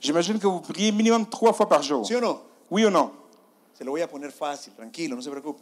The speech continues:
Speaker 1: Je vais vous le faire très facile.
Speaker 2: Yo le doy gracias al Señor por el desayuno, por el almuerzo y por la cena. Tres horas al, tres veces al día yo oro.
Speaker 1: Alors je remercie le Seigneur pour le déjeuner, le dîner et le souper, trois fois.
Speaker 2: Y nos hemos conformado con esa farsa.
Speaker 1: Y nos sommes conformés avec cette
Speaker 2: Porque no es
Speaker 1: farce.
Speaker 2: más que una farsa.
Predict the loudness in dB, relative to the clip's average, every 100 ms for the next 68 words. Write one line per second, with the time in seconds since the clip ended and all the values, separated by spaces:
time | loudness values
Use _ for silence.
0 | -16 -8 -2 0 2 2 2 -2 -2 -2
1 | -2 -2 -4 -8 0 2 4 2 0 0
2 | 0 0 -2 -2 0 0 -2 -2 0 0
3 | 0 0 -2 0 0 -2 -4 -4 -4 -4
4 | -6 -8 -6 -4 -2 -2 -4 -8 -8 -6
5 | -4 -4 -2 -2 0 -2 -2 -8 -6 -2
6 | 0 0 0 -4 -6 0 2 2 0 2
7 | 2 2 2 2 0 -2 0 2 2 0
8 | 2 0 4 2 4 2 2 0 0 2
9 | 2 2 0 -2 -2 -2 0 0 -2 -4
10 | -6 -8 -6 -6 -6 -8 -14 -16 _ -6
11 | 0 2 2 2 4 4 2 2 -2 -2
12 | -2 4 4 4 0 0 -8 -6 -8 -8